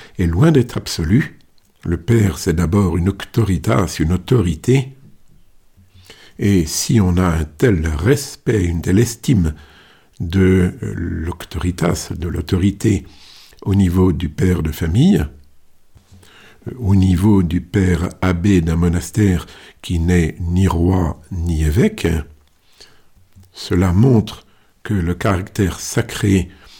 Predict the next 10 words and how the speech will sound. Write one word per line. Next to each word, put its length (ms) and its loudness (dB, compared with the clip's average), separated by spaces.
de 80 -4
la 140 -4
sagesse 500 0
de, 180 -4
de 220 0
Dieu 360 2
et 100 0
de 100 -2
la 140 -2
morale 600 0